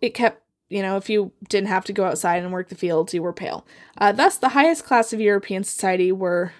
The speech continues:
the most pale, and European men and women attempted to lighten their skin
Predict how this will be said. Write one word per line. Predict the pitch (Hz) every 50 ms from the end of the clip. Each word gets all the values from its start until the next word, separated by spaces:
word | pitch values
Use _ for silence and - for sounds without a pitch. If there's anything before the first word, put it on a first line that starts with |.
| _ _ _ _ -
the | 208
most | 220 247 294 320 - - -
pale, | 214 180 180 170 170 170 233 - - - - _ _ _ _ _ - - - - _ _ _ -
and | - 208 202 196 190 190 190 190 - - - _ _ _
European | - 208 214 220 214 214 - 233 208 202 202
men | 208 202 202
and | 196 196
women | 196 190 185 185 180 175
attempted | 170 - 185 - - 185 185 190 - 180 185 -
to | - 208 196
lighten | 190 190 - - 196 185
their | 185 180
skin | 185 - - - 208 196 185 180 185 190 -